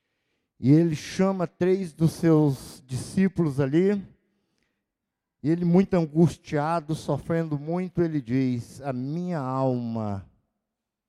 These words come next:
está profundamente triste. Eu estou sentindo uma tristeza de morte."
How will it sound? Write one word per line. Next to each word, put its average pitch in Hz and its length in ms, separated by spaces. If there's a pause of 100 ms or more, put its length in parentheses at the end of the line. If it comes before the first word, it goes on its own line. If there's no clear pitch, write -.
(600)
está - 360 (420)
profundamente 104 1400
triste. - 1000 (1080)
Eu 110 160
estou 110 420
sentindo 104 580
uma 101 140
tristeza 92 720
de 85 140
morte." 78 760